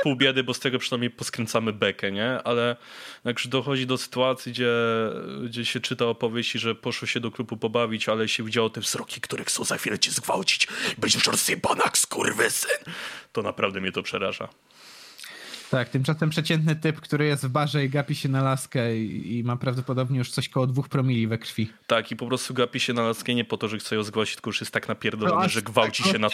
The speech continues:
Speaker 1: cokolwiek,
Speaker 2: no.
Speaker 1: co, na czym może skupić wzrok, nie?
Speaker 2: Tak, do-, do-, dokładnie, w sensie zawiesił się. <laughs> Znaczy, dobra, żeby też nie dyskredytować, żeby nie ośmieszać, jasne, mogą wystąpić takie sytuacje, ale mówię, przez artykuły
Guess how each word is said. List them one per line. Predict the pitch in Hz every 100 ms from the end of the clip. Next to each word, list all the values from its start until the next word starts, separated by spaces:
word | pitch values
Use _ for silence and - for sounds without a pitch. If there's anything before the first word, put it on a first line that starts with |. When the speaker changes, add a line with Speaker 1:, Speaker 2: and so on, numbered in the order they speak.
| 98
Speaker 1:
cokolwiek, | 85 120 110
Speaker 2:
no. | 110
Speaker 1:
co, | - 123
na | 113
czym | - 117
może | 113 113
skupić | - - - 113 107
wzrok, | 107 107 95 -
nie? | 104 - - - - - - -
Speaker 2:
Tak, | 202 160 165
do-, | 170
do-, | 170 175 175
dokładnie, | 180 190 160 151
w | 135
sensie | 175 185 170
zawiesił | 190 180 151 -
się. | - 233 226 339 - -
<laughs> | - - - 349
Znaczy, | 190 214 -
dobra, | 165 180 - - -
żeby | 131 202 240
też | 220 175
nie | 180
dyskredytować, | 170 - 160 151 165 165 156
żeby | 147
nie | 147
ośmieszać, | 139 - 143 151
jasne, | 156 156 156 120 - _ _ _ 151 185
mogą | 165 185 185 185
wystąpić | 160 - 160 156
takie | 147 -
sytuacje, | - 147 120 -
ale | 156
mówię, | 170 190 127 - -
przez | - 156 -
artykuły | 180 185 - 240 202 147